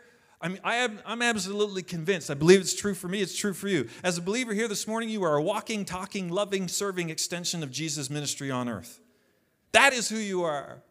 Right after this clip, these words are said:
That is your purpose. That has been what you've been created for. It, you, it's not by accident. Every moment you've been given is pregnant with purpose. Every moment, moment that you've been given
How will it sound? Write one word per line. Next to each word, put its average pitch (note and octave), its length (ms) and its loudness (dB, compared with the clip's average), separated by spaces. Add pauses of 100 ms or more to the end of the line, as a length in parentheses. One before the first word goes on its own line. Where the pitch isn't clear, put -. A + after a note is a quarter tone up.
That A3+ 180 2
is G3+ 140 -2
your G#3+ 120 0
purpose. G3 420 -4
That A#3+ 140 0
has B3 100 0
been G#3+ 200 -4
what G#3 160 -2
you've G3 180 -4
been F3+ 160 -2
created E3+ 500 -2
for. G#2 400 -10 (640)
It, A3 160 0
you, G3+ 400 -8
it's G3 200 -2
not A#3+ 320 0
by A#3 140 -4
accident. G3 580 -4 (640)
Every C#4 340 0
moment A#3+ 600 0
you've G#3+ 320 -2
been F#3 300 -2
given D#3 540 -4 (460)
is F3 160 -10
pregnant A#3+ 500 2
with F#3+ 180 -4
purpose. - 640 -4 (500)
Every C#4+ 260 2
moment, B3+ 380 -4
moment A3+ 360 0
that G3+ 120 -4
you've G3+ 240 -4
been G3 160 0
given E3 460 -2